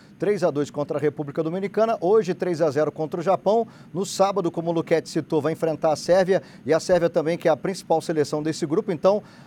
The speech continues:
é, contra a Sérvia, no sábado, vai ser a briga pela liderança do grupo. E depois, a seleção brasileira, brasileira encerra a participação na primeira fase, enfrentando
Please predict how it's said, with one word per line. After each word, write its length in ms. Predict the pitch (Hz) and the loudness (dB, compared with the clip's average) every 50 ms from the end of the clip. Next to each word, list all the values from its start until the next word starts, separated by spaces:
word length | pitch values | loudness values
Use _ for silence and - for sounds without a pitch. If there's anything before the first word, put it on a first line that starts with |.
| - - | -4 0
é, 280 | 131 143 151 147 151 143 | 0 2 2 0 -2 -4
contra 400 | - 147 190 240 - - 190 151 | 0 0 0 0 2 2 0 0
a 20 | |
Sérvia, 500 | - - - 180 220 233 202 151 147 147 | 0 2 2 4 6 6 6 4 4 0
no 120 | 135 127 | -2 -4
sábado, 440 | - - 180 185 208 196 190 165 151 | -2 0 2 2 2 2 -2 -2 0
vai 140 | 135 160 156 | 2 2 2
ser 160 | - - 196 | 2 2 2
a 60 | 196 | 2
briga 260 | 160 151 185 226 233 220 | 4 4 2 4 2 2
pela 220 | - 226 233 226 | 4 2 2 2
liderança 440 | 214 247 220 233 226 247 240 - 269 | 0 2 2 2 4 2 0 -2 -2
do 120 | 233 254 | -2 0
grupo. 320 | 185 180 170 156 120 - - - - - - - | 2 2 2 2 0 -4 -10 -20 -20 -10 -6 -4
E 60 | 180 | 0
depois, 600 | 175 233 214 - 175 185 202 214 220 - - - - - - | 2 2 2 4 4 4 4 4 2 0 -4 -12 -16 -16 -14
a 80 | - 135 | -12 -6
seleção 440 | - 190 180 180 170 - 180 185 175 | -4 -2 0 0 0 0 -2 0 2
brasileira, 580 | 175 180 175 139 160 147 151 160 175 175 170 131 | 4 2 4 4 2 2 2 2 2 -2 -6 -8
brasileira 520 | 131 120 156 160 139 151 139 151 165 180 | -4 -2 0 0 0 0 0 0 0 -2
encerra 520 | 185 - - - 165 170 160 151 160 143 - - - - - | -4 -4 0 2 2 4 4 4 4 2 2 -4 -20 -8 -4
a 80 | - 143 | -4 -2
participação 640 | - 190 175 156 - - - 170 143 - - 147 | 0 -2 -2 -2 -4 -2 -2 -2 0 0 -2 0
na 100 | 139 147 | 0 -2
primeira 380 | 143 - 170 160 170 180 180 170 | -2 -2 -2 0 2 2 2 2
fase, 340 | - 175 175 190 180 160 190 | 2 2 0 0 0 -2 -4
enfrentando 720 | 180 - 190 185 156 127 - 170 175 190 185 196 196 | -4 -4 -4 -4 -2 0 0 0 2 2 2 0 0